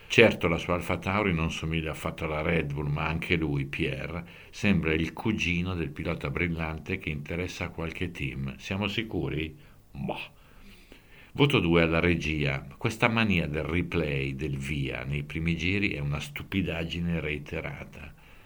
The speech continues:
Cosa serve per correggere il vizio? Manderemo un telegramma con il sospetto che non serva.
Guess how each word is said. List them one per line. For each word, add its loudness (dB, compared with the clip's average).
Cosa 2
serve 2
per -4
correggere -2
il -2
vizio? -6
Manderemo 6
un 2
telegramma 0
con 2
il 2
sospetto -4
che -6
non -2
serva. -6